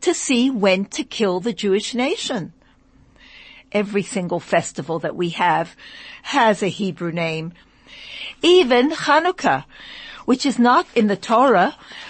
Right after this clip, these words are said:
but our rabbis enacted it, it also is called with a Hebrew name. So why call Purim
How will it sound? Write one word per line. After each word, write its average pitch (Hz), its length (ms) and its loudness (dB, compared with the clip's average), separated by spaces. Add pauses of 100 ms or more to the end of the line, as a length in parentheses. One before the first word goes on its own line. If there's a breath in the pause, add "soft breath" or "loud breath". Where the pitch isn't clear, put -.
(120)
but 208 120 2
our 185 200 4
rabbis 180 640 2
enacted 160 640 -4
it, 440 220 -2 (1200 loud breath)
it 294 260 0
also 349 440 0
is 226 140 2
called 165 580 -2
with 190 160 -2
a 202 40 -2
Hebrew 185 360 -6
name. 160 380 -6 (2250 soft breath)
So 175 220 -6
why 233 720 2
call 196 440 0
Purim 185 720 -2